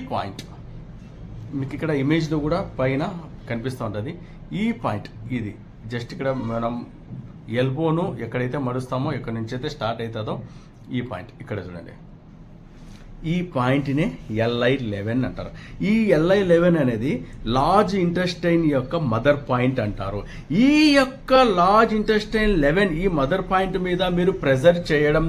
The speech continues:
ద్వారా, ఈ రకంగా ప్రెజర్, ప్రెజర్ చేయడం ద్వారా ఏ ఏ ప్రాబ్లమ్స్ పోతాయంటే మైగ్రేన్, మ-, మైగ్రేన్ తలనొప్పితో బా-, బాధపడేటోళ్ళు మ్యాక్సిమం మన ఇండియాలో ట్వంటీ to ట్వంటీ ఫైవ్ పర్సెంట్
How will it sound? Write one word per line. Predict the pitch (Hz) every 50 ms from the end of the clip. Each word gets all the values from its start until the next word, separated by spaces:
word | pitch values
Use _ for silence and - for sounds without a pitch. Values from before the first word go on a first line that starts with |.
| 156 143
ద్వారా, | 135 123 117 110 107 113 131 147 151 135 104 - - - - - - 127 143
ఈ | 170 175 165
రకంగా | 151 160 170 170 185 139 - 131
ప్రెజర్, | 131 131 135 165 175 175 175 170 - - -
ప్రెజర్ | 135 135 135 135 165 165 143 113 143
చేయడం | 143 143 156 156 156 135 127
ద్వారా | 120 113 110 107 120 151 180 - - - - - 110 123 151
ఏ | 190 214 226 233
ఏ | 233 226 220
ప్రాబ్లమ్స్ | 214 208 - 208 202 202 196 - 170 175
పోతాయంటే | 185 180 185 180 180 165 139 127 131 156 208 - - - - - 113 107 117
మైగ్రేన్, | 131 127 123 135 147 190 - - - - - - - - - - - - - - - - - - - - - - - - - - - - - - - - - - - - - - - - - 113
మ-, | 113 - - - - - - - - - - 120 127
మైగ్రేన్ | 151 165 165 165 180 180 175 175 170
తలనొప్పితో | 160 165 170 165 156 160 160 151 - 160 156 151 147
బా-, | 143 143 135 120 127
బాధపడేటోళ్ళు | 127 139 143 147 139 151 143 143 135 135 139 143 143 156 175 196 202 - - - - - 123 123
మ్యాక్సిమం | 135 147 151 147 151 175 165 156
మన | 147 143 143
ఇండియాలో | 147 151 147 156 156 -
ట్వంటీ | 139 127 135 143 139
to | 156 135
ట్వంటీ | 139 123 127 120
ఫైవ్ | 131 120 117 117
పర్సెంట్ | 110 - 127 113